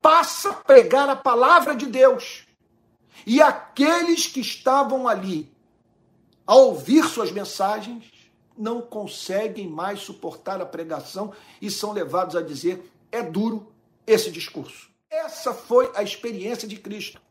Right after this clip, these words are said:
Observe que pessoas podem se afastar da igreja não porque falte unção ao pregador, ou o pregador não esteja pregando o evangelho.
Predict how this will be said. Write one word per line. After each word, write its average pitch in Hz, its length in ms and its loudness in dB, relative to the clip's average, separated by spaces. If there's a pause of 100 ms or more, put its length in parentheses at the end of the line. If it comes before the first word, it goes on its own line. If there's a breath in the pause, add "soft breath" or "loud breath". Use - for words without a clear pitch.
(240)
Observe 262 800 2
que 320 100 -12
pessoas 247 540 -4
podem 233 380 -6
se - 100 -12
afastar 180 480 -8
da 160 100 -8
igreja 170 400 -4
não 233 200 -4
porque 269 260 -8
falte 247 320 -4
unção 269 500 -2
ao 269 120 0
pregador, 147 680 -8 (640 soft breath)
ou 214 160 4
o 226 40 2
pregador 226 520 4
não 254 120 -2
esteja 247 380 -2
pregando 240 1080 4
o 180 120 0
evangelho. 139 640 -2